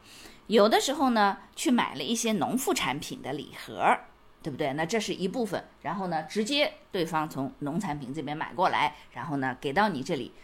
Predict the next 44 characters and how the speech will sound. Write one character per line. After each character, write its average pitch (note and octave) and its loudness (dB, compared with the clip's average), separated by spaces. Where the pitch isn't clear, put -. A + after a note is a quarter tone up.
有 F#3+ 2
可 A3+ -2
能 D#3+ -2
甚 A3 0
至 F3+ -2
呢 D#3 2
就 E3 -4
是 D3 -2
他 D3+ 0
这 D3 -2
个 B2 -2
直 - -4
接 G#3+ 4
带 G#3+ 6
着 E3 4
你 C3 -4
到 F3 2
那 G3 2
边 F3+ 0
去 A3 0
采 - -6
购， A#3 0
他 - -4
收 E3 2
一 F#3 6
点 C#3 2
服 F3 -2
务 G3+ 0
费， - -4
这 G3+ -2
种 E3 -2
都 A#3 8
有 F#3+ 4
啊， - 6
这 C#3 -10
种 - -8
都 D#3+ 0
有。 C#3+ 0
根 F#3+ 0
据 F#3 0
那 F3 -4
个， - -8
因 F#3+ 0
为 F3 2